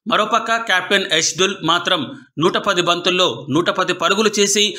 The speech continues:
విజయవంతంగా సెంచరీ పూర్తి చేసి అవుటయ్యాడు. ఇద్దరు అవుటయ్యాక మిగిలిన బ్యాట్స్మెన్ ఇలా వచ్చి అలా వెళ్లారు. కానీ చివర్లో వచ్చిన దినేష్ భనా మాత్రం నాలుగు బంతుల్లో రెండు బౌండరీలు, రెండు సిక్సర్లు బాది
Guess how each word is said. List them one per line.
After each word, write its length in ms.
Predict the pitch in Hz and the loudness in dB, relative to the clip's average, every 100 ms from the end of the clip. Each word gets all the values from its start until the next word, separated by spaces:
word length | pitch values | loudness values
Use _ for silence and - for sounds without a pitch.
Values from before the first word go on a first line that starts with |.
| - - | -12 -6
విజయవంతంగా 720 | 143 160 220 214 208 196 190 | -2 0 0 -2 -4 -2 0
సెంచరీ 500 | 185 170 170 190 175 | 0 0 0 2 2
పూర్తి 380 | 160 180 190 190 180 | 0 0 0 0 2
చేసి 540 | 175 185 147 - - 143 | 2 2 0 -2 -4 -2
అవుటయ్యాడు. 520 | 147 160 151 143 120 - _ _ _ _ | 0 2 2 0 -4 -10 _ _ _ _
ఇద్దరు 300 | 156 160 233 | -4 0 0
అవుటయ్యాక 540 | 233 190 208 202 196 220 | 0 0 2 0 2 0
మిగిలిన 520 | 226 175 170 196 196 | 0 0 -2 0 0
బ్యాట్స్మెన్ 520 | 170 180 - 180 202 202 - 160 | 2 0 0 0 0 -4 -10 -2
ఇలా 240 | 170 190 | 0 0
వచ్చి 380 | 190 190 202 202 | 0 0 -2 0
అలా 200 | 160 165 | 0 0
వెళ్లారు. 420 | 165 156 151 135 139 - - | 0 0 -2 -4 -8 -16 -4
కానీ 320 | 165 208 233 - - _ - | -2 -2 -4 -10 -20 _ -2
చివర్లో 400 | 190 233 240 220 | 2 2 2 0
వచ్చిన 360 | 214 - 202 | 0 0 0
దినేష్ 500 | 143 156 190 202 - | 0 0 0 0 0
భనా 280 | 151 175 185 | 0 2 2
మాత్రం 440 | 175 170 185 160 - - - - | 0 0 0 -2 -4 -14 -20 -8
నాలుగు 360 | 135 151 214 226 | 0 2 2 0
బంతుల్లో 540 | 214 208 202 196 202 | -2 0 0 2 2
రెండు 260 | 170 160 175 | 2 0 -2
బౌండరీలు, 720 | 151 170 202 202 190 196 196 - | 0 2 2 2 2 0 -4 -4
రెండు 240 | 151 170 | -2 0
సిక్సర్లు 540 | - 170 170 175 170 170 | 0 0 0 2 2 0
బాది 520 | 135 165 180 151 | 2 2 2 2